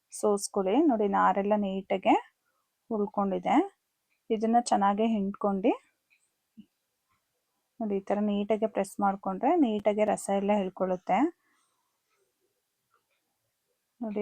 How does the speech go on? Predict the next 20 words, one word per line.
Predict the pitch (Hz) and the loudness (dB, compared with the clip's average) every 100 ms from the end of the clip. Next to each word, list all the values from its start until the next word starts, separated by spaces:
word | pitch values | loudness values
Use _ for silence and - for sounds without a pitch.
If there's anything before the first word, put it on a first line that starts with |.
| 202 | -4
ಎಷ್ಟು | - 208 | -6 -2
ಚೆನ್ನಾಗ್ | 202 196 202 208 | 2 4 4 4
ಬಂದಿದೆ. | 196 190 202 254 | 4 4 4 4
ಅದು | 220 220 | 2 2
ಚೆನ್ನಾಗಿ | 214 196 202 226 214 | 2 4 2 2 2
ಬೇಯಿಸ್ಕೋಬೇಕು | 196 196 - 208 190 185 185 | 2 2 0 0 0 -2 -2
ನಾವು. | 180 175 208 359 _ _ _ - | -2 0 0 -2 _ _ _ -2
ಈಗ | 214 208 233 | 2 6 6
ಒಂದ್ | 226 208 | 6 2
ಪಾತ್ರೆಗೆ | 202 196 196 202 202 202 | 4 4 4 0 0 -2
ನಾನು | 196 294 392 _ 220 | 2 2 0 _ 2
ಎರಡರಿಂದ | 202 202 208 214 | 2 2 4 4
ಮೂರು | 208 202 - | 4 -2 -4
ಸ್ಪೂನು | - 208 240 330 226 | -4 0 2 4 2
ಎಣ್ಣೆನ | 196 202 202 | 0 -2 -2
ಸೇರಿಸ್ತಾ | 196 185 185 - 190 | -2 -4 -4 -4 -2
ಇದ್ದೀನಿ. | 190 190 254 349 _ _ _ _ - | -4 -2 -2 -4 _ _ _ _ 2
ಎಣ್ಣೆ | 220 214 247 | 4 4 2
ಸ್ವಲ್ಪ | - 208 208 226 | 4 2 4 4
ಚೆನ್ನಾಗಿ | 226 202 196 208 | 4 0 0 0